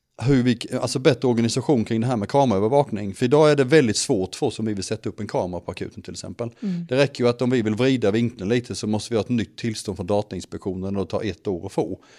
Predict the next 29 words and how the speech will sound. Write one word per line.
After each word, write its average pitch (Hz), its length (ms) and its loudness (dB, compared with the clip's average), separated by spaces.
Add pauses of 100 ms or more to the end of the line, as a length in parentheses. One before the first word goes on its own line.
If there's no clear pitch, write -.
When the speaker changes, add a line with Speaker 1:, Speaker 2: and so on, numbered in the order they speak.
(120)
Speaker 2:
Vilket 208 120 -2
Speaker 1:
Och 185 40 -4
få - 60 4
Speaker 2:
är - 40 8
Speaker 1:
oss - 180 -2
Speaker 2:
helt 185 440 -4
galet. 175 460 -2
Speaker 1:
Ja, - 160 -12
ja, - 160 0
så - 120 0
antingen 131 300 4
måste 143 200 4
man 131 80 4
ändra 127 200 6
regelverket 95 540 4
eller 95 180 4
måste 101 220 2
man 95 80 0
se 104 120 -4
till 95 140 0
att 82 120 -2
Datainspektionen 90 920 -2
skyndar 92 260 -4
på 90 220 -6
handläggningen. 90 760 -6 (500)
Eh, 98 460 -2 (160)
tyvärr 156 300 8
valde 175 280 8
ju 170 480 4